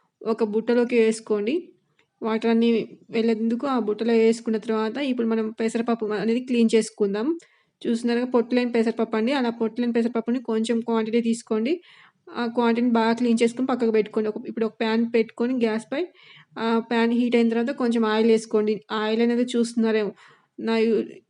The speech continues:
YouTube వీడియోస్ అన్నీ చూస్తే నేను ఆయిల్ అనేది చాలా తక్కువ వాడతానండి. చూస్తున్నారు కదా, ఆయిల్ కొంచెమే వేసుకున్నాను. అలా ఆయిల్ హీట్ అయిన తర్వాత తాలింపు దినుసులు, ఆవాలు, జీలకర్ర, ఆ,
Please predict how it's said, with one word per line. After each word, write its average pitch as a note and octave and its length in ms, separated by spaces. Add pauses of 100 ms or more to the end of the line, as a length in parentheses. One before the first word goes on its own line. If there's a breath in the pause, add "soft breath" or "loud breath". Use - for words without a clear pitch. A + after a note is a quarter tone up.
(120)
YouTube A#3 400
వీడియోస్ A#3+ 360
అన్నీ A#3 160
చూస్తే A#3+ 320
నేను C4 240
ఆయిల్ A3 280
అనేది B3+ 200
చాలా A3+ 280
తక్కువ A#3 440
వాడతానండి. A3 640 (560 soft breath)
చూస్తున్నారు B3 460
కదా, C4 180 (140)
ఆయిల్ A#3 300 (840)
కొంచెమే A#3+ 440
వేసుకున్నాను. A#3 720
అలా A3+ 320
ఆయిల్ A#3 280
హీట్ A#3 160
అయిన A#3 140
తర్వాత A#3 280
తాలింపు A3+ 380
దినుసులు, A3 380 (600 loud breath)
ఆవాలు, A3+ 340
జీలకర్ర, A#3 400 (140)
ఆ, A#3 100